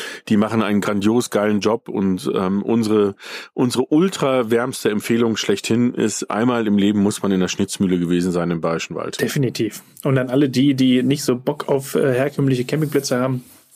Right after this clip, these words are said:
Speaker 2: fahrt dahin, das ist kein normaler Campingplatz. Also es gibt, äh, wenn ich das richtig gesehen habe, keine Parzellen.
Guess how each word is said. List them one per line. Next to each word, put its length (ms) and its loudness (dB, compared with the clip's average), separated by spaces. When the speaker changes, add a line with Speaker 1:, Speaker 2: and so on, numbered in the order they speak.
Speaker 2:
fahrt 320 0
dahin, 340 2
das 180 0
ist 160 0
kein 220 -2
normaler 380 2
Campingplatz. 520 -4
Also 200 0
es 160 0
gibt, 300 -4
äh, 260 2
wenn 120 2
ich 100 -2
das 140 -6
richtig 240 0
gesehen 180 2
habe, 120 -4
keine 220 0
Parzellen. 640 0